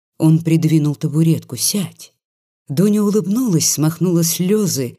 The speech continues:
выпрямилась вся — и, не подходя к столу, издали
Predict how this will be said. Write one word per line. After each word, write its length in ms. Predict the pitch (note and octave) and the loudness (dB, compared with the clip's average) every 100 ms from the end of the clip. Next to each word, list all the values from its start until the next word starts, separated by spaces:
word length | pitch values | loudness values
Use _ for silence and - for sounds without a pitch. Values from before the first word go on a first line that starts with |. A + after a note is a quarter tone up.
| _ | _
выпрямилась 880 | B2 A#2 A3 A#3 E3 D3+ C3+ C3 - | -6 0 0 0 -2 0 -2 -4 -4
вся — 440 | - - A#2 G#2 _ _ _ _ - | -4 -4 -4 -6 _ _ _ _ 0
и, 80 | |
не 140 | D#3+ D#3+ | 2 4
подходя 420 | E3 E3 E3+ G3 | 0 0 0 0
к 80 | F#3+ | -4
столу, 460 | - - F3 G#3 | -6 -4 -2 0
издали 760 | F3 F3 F#3+ D3 D#3+ D#3+ D#3 | -2 -2 -2 -2 0 2 0